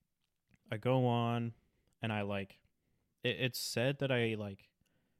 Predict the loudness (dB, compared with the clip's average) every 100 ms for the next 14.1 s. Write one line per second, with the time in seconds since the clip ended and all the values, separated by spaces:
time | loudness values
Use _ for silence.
0 | _ _ _ -10 0 0 0 0 0 2
1 | 0 0 -4 -6 -6 -6 -4 -6 -4 -6
2 | -8 _ _ _ _ _ _ _ _ _
3 | _ _ _ _ _ _ _ _ 0 2
4 | 2 0 0 -4 -4 -4 -2 -4 -4 -8
5 | -14 _ _ _ _ _ _ _ _ _
6 | -6 -6 -4 -4 -4 -6 _ -6 -2 -4
7 | -6 _ _ _ _ _ -6 -6 -8 _
8 | _ _ _ -4 -2 0 -2 -4 -4 -6
9 | -6 -8 -6 -6 -6 -8 -6 -6 -6 -12
10 | -10 -8 -6 -6 -8 -10 -12 _ _ _
11 | _ _ _ _ _ _ _ _ _ _
12 | 2 2 2 2 2 2 -2 -4 -16 _
13 | _ _ -4 -2 -2 -4 -4 -2 -2 -4